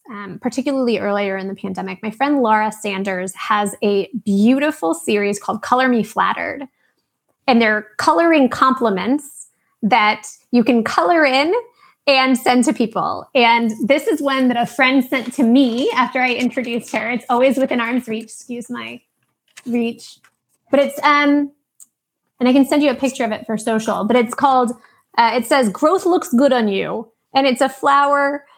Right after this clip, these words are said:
and it's just so happy and smiley. And I find that sometimes sending a letter, especially a coloring sheet, feels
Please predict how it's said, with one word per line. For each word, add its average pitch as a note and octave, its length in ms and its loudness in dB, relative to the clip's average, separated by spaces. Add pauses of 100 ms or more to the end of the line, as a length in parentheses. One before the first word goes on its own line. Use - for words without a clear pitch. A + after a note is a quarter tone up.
(300)
and C#4 120 4
it's B3+ 200 0
just - 460 -2
so F4+ 280 2
happy D#4+ 520 2
and C#4 180 0
smiley. B3+ 840 -2 (1000)
And D4 100 4
I C#4 140 2
find D#4+ 580 -4
that - 160 -6
sometimes C4+ 600 -4
sending A#3+ 400 0
a A#3 100 2
letter, A3 680 -2 (760)
especially D4 420 0
a C4+ 60 0
coloring B3+ 540 0
sheet, E4+ 500 -2
feels B3+ 520 2